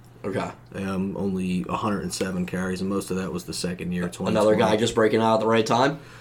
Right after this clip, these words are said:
Speaker 2: And then the past two seasons, twenty twenty-one and twenty twenty-two, is when he saw the majority of his, you know, the bulk of his work.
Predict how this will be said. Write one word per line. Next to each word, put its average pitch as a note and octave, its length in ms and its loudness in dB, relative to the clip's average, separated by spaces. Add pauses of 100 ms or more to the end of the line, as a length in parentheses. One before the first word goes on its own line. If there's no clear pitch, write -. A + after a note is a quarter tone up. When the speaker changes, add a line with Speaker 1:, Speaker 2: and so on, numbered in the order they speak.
(200)
Speaker 2:
And G#2 240 2
then A2+ 200 6
the A2 80 4
past A#2+ 320 4
two F#3 160 6
seasons, A#2 420 0
twenty B2 280 2
twenty-one C3 600 4
and A#2 100 4
twenty A2+ 240 0
twenty-two, A#2+ 800 4
is - 80 -12
when A2 80 0
he G#2+ 40 0
saw G#2+ 240 2
the G2 60 0
majority G2 480 2
of F#2 100 -2
his, F2+ 400 -6
you G2 100 -6
know, F#2+ 100 -4
the F2+ 40 -4
bulk F2+ 280 -4
of D2 60 -10
his - 140 -10
work. F2+ 300 -6